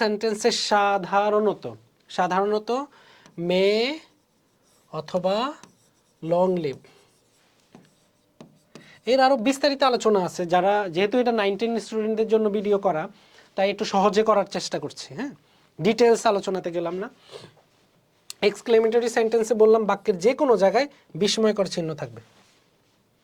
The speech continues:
ওকে, ফাইন। এছাড়া এটা তো হলো অর্থ অনুসারে বাক্য পাঁচ প্রকার, এই রকম বাক্য থাকলে আমরা কিভাবে সলভ করব সেটা দেখব। আরেকটা আছে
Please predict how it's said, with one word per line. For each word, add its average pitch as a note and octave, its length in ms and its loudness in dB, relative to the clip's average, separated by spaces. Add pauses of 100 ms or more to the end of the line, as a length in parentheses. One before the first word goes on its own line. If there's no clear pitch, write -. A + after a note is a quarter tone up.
(1500)
ওকে, A3 220 2
ফাইন। B3 180 2 (440)
এছাড়া A#3+ 380 2
এটা G3+ 140 0 (200)
তো D4 120 2
হলো B3 120 4 (140)
অর্থ G3 220 -4 (160)
অনুসারে A3 340 2 (120)
বাক্য G3 240 -2 (580)
পাঁচ G3+ 180 2 (140)
প্রকার, G#3+ 280 0 (1080)
এই B3 120 6
রকম A#3+ 260 0
বাক্য G3+ 160 -2 (140)
থাকলে G3+ 260 -2
আমরা G3+ 180 0
কিভাবে G3+ 240 2 (100)
সলভ G3+ 260 4
করব A#3+ 140 -2 (120)
সেটা F#3 240 0
দেখব। A#2 160 -14 (760)
আরেকটা C4+ 420 0
আছে - 140 -2